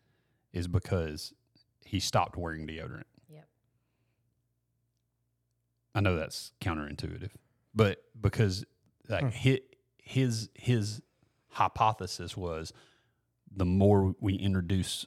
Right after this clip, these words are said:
Speaker 1: aluminum into our pores with antiperspirants, the more that causes us to sweat, basically.
Speaker 2: Hmm.
Speaker 1: And so he,
Speaker 3: Interesting.
Speaker 1: he stopped,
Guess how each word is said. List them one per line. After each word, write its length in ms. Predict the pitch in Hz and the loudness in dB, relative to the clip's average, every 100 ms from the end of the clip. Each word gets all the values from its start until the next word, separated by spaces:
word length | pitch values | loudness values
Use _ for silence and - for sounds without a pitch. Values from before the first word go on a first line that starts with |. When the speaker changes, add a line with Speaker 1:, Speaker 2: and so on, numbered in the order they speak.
| _ | _
Speaker 1:
aluminum 640 | 98 87 95 98 98 92 | -4 0 4 4 4 2
into 280 | 92 92 95 | 0 0 0
our 140 | 85 85 | -2 -2
pores 540 | - 92 90 90 - - | 0 2 0 -2 -6 -10
with 320 | 90 85 - | -8 -8 -8
antiperspirants, 1000 | - 95 85 - 98 - 98 87 - - | -4 -2 -2 -2 -4 -4 -8 -8 -14 -16
the 200 | 82 87 | -8 -4
more 640 | 87 92 95 92 82 78 - _ _ - | -2 -2 0 0 0 -2 -8 _ _ -6
that 340 | 90 76 - - | -4 -2 -4 -6
causes 540 | - 90 87 80 73 | 2 2 2 -6 -12
us 140 | - | -12
to 100 | - - | -10 -10
sweat, 320 | - 85 - _ _ | -8 -8 -12 _ _
basically. 520 | 78 76 82 - - - _ _ _ _ _ - | -10 -10 -14 -14 -16 -20 _ _ _ _ _ -20
Speaker 2:
Hmm. 100 | 165 - _ | -20 -20 _
Speaker 1:
And 220 | - 95 90 | -2 0 2
so 300 | - 90 80 | 2 2 2
he, 120 | 117 | 4
Speaker 3:
Interesting. 380 | 110 95 90 95 | 4 4 -2 -2
Speaker 1:
he 140 | - 117 | 2 4
stopped, 580 | - - 107 110 - | 2 2 4 4 -2